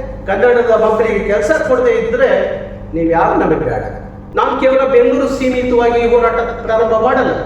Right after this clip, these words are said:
ಹಿಂದೆ ಹೊರನಟ ಡಾಕ್ಟರ್ ರಾಜ್ಕುಮಾರ್ ಅವರು ಗೋಕಾ ಚಳವಳಿ ಏನ್ ನಡೀತು, ಆ ಮಾದರಿಯಲ್ಲಿ ಇಡೀ ರಾ-, ಮೂವತ್ತೊಂದು ಜಿಲ್ಲೆ, ಇನ್ನೂರ ಇಪ್ಪತ್ನಾಲ್ಕು ವಿಧಾನಸಭಾ ಕ್ಷೇತ್ರವನ್ನ ನಾನು ಸುತ್ತಬೇಕು ಅಂತ ತೀರ್ಮಾನ ಮಾಡಿದೆ. ಕನ್ನಡ ನಾಮಫಲಕ ಹಾಕಿ,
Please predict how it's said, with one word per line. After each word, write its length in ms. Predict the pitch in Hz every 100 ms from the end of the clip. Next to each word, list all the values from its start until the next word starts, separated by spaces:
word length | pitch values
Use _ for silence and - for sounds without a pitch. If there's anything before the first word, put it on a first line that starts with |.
| - - - - -
ಹಿಂದೆ 680 | 220 240 240 233 240 - - - - - - - -
ಹೊರನಟ 480 | 196 233 226 226 220
ಡಾಕ್ಟರ್ 280 | 208 208
ರಾಜ್ಕುಮಾರ್ 600 | 202 214 214 - 247 240
ಅವರು 180 | 220 208
ಗೋಕಾ 360 | 202 214 226 240
ಚಳವಳಿ 500 | - 247 208 202 165 - - -
ಏನ್ 180 | 214 208
ನಡೀತು, 560 | - - - - - - -
ಆ 220 | 165 185 -
ಮಾದರಿಯಲ್ಲಿ 560 | 214 262 269 254 156 - - - 180
ಇಡೀ 220 | 226 214
ರಾ-, 200 | 175 196
ಮೂವತ್ತೊಂದು 680 | 208 254 262 - 226 214 208
ಜಿಲ್ಲೆ, 200 | 233 262
ಇನ್ನೂರ 300 | 233 254 254
ಇಪ್ಪತ್ನಾಲ್ಕು 720 | 254 247 233 220 214 214 190
ವಿಧಾನಸಭಾ 480 | 226 226 - 208
ಕ್ಷೇತ್ರವನ್ನ 460 | 208 - - 233 269 269 - - -
ನಾನು 160 | 196 196
ಸುತ್ತಬೇಕು 560 | - 269 269 262 247
ಅಂತ 220 | - -
ತೀರ್ಮಾನ 300 | 208 202 196
ಮಾಡಿದೆ. 720 | 185 156 143 123 - - - -
ಕನ್ನಡ 340 | 170 190 196 196 202 202 - 165
ನಾಮಫಲಕ 500 | 175 180 175 - 175
ಹಾಕಿ, 880 | 165 165 190 208 214 220 220 -